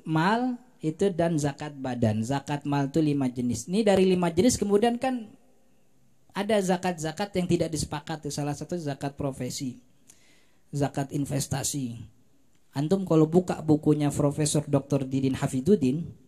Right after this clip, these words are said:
zakat harta-harta kontemporer, itu banyak zakat baru, dalam kitab Prof Didin Hafiduddin yang statusnya memang masih diperdebatkan. Tapi itu bagi Prof Didin itu menjadi ketetapan Basnas.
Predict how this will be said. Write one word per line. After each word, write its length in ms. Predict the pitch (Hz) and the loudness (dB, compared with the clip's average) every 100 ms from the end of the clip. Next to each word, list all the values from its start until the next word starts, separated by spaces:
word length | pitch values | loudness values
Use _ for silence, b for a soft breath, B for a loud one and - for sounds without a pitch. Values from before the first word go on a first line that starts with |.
| _ _ _ - | _ _ _ -18
zakat 480 | 123 127 - 147 147 | -8 -8 -6 -10 -8
harta-harta 720 | - 135 - 123 135 127 135 | -6 -6 -4 -6 -6 -6 -8
kontemporer, 720 | - 139 135 135 165 185 139 | -4 -4 -2 -2 0 -2 -2
itu 240 | - 165 214 | -10 -8 -6
banyak 320 | 165 175 190 | -6 -6 -6
zakat 320 | 156 151 147 | -6 -8 -8
baru, 320 | 143 143 151 131 110 - _ _ | 0 0 0 -6 -14 -18 _ _
dalam 320 | 123 127 143 | -6 -6 -6
kitab 400 | 139 127 135 127 131 - 139 | -8 -8 -8 -8 -14 -20 -14
Prof 160 | 135 123 | -10 -8
Didin 320 | 127 127 120 | -6 -6 -6
Hafiduddin 640 | 117 120 120 113 113 107 131 | -8 -10 -8 -8 -8 -12 -6
yang 160 | 147 | -6
statusnya 480 | 143 - 135 135 214 | -6 -10 -10 -6 -6
memang 240 | 156 196 | -4 -6
masih 240 | 180 147 139 | -6 -8 -8
diperdebatkan. 800 | 127 117 117 143 180 185 117 117 b b b b | -10 -10 -6 -4 -4 -6 -16 -16 b b b b
Tapi 320 | 120 117 220 | -6 -2 -2
itu 80 | 226 | -2
bagi 300 | 185 160 160 | -6 -6 -8
Prof 240 | 160 151 147 | -6 -6 -4
Didin 320 | 139 208 196 | -4 -4 -4
itu 160 | 240 | -4
menjadi 540 | 214 156 127 156 233 226 B B | -4 -4 -4 -2 -4 -6 B B
ketetapan 560 | - 151 - 143 143 139 | -8 -8 -6 -8 -8 -6
Basnas. 720 | 123 120 151 160 120 113 - | -4 -4 -6 -8 -6 -10 -14